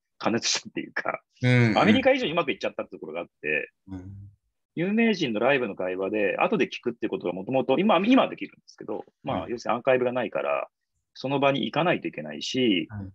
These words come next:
Speaker 1: かつその、なんだろう、普段とても差しで喋れないような人が、
Speaker 2: うん。
Speaker 1: あの、いたりする。それこそタレントとか政治家とか、有名起業家とか、僕だってすごかったのがなんだっけな、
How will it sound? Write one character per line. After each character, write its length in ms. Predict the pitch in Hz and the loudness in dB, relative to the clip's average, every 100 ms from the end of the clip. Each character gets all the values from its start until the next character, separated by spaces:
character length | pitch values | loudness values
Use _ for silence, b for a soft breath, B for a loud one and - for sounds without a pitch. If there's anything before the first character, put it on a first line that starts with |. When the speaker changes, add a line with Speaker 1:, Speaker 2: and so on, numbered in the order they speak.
| _ | _
Speaker 1:
か 160 | - 165 | -4 -4
つ 120 | - | 0
そ 140 | 123 | 0
の、 240 | 101 90 87 | 4 4 4
な 140 | 101 | 2
ん 60 | 104 | 2
だ 100 | - | 0
ろ 80 | - | -2
う、 40 | |
普 160 | - 190 | -4 2
段 320 | 233 107 160 | 2 2 -2
と 120 | - | -8
て 140 | 135 180 | 0 0
も 380 | 185 185 180 _ _ | 2 2 0 _ _
差 160 | - 175 | -12 -8
し 80 | - | -2
で 80 | 143 | -2
喋 260 | 117 139 | 0 2
れ 80 | 214 | 2
な 140 | 185 | 2
い 20 | 92 | 0
よ 80 | |
う 20 | 78 | -6
な 60 | |
人 180 | - 87 | -12 -10
が、 160 | - - _ _ _ _ _ _ | -10 -12 _ _ _ _ _ _
Speaker 2:
う 60 | 110 | -6
ん。 260 | 95 78 - _ | -6 -8 -18 _
Speaker 1:
あ 260 | - 92 95 | -4 -2 -2
の、 80 | 95 | -4
い 100 | - | 0
た 120 | 131 | 0
り 100 | 87 | 0
す 140 | - | -8
る。 60 | - 107 | -10 -6
そ 100 | 117 | -2
れ 80 | 127 | 0
こ 80 | 131 | 0
そ 60 | |
タ 120 | 92 | -2
レ 80 | 92 | -4
ン 60 | 92 | -4
ト 80 | - | -4
と 80 | |
か 80 | 82 | -4
政 240 | 73 85 85 | -2 -2 0
治 80 | |
家 80 | 87 | -2
と 120 | 87 85 | -2 0
か、 340 | 85 73 - _ _ _ | 2 2 0 _ _ _
有 180 | 101 98 | 0 2
名 380 | 98 98 90 90 - | 4 2 0 -4 -8
起 140 | - | -4
業 160 | 87 85 | 0 0
家 120 | 85 | 0
と 120 | 85 80 | -2 2
か、 320 | 90 80 80 | 4 4 2
僕 160 | 120 120 | 2 2
だ 60 | |
っ 40 | 160 | 2
て 80 | - | 2
す 100 | 185 | 2
ご 80 | |
か 80 | 143 | 2
っ 40 | - | 0
た 60 | 82 | 0
の 80 | |
が 60 | 82 | -2
な 100 | 120 | -2
ん 40 | |
だ 80 | 90 | -4
っ 20 | - | -8
け 100 | 71 | -8
な、 220 | 69 | -8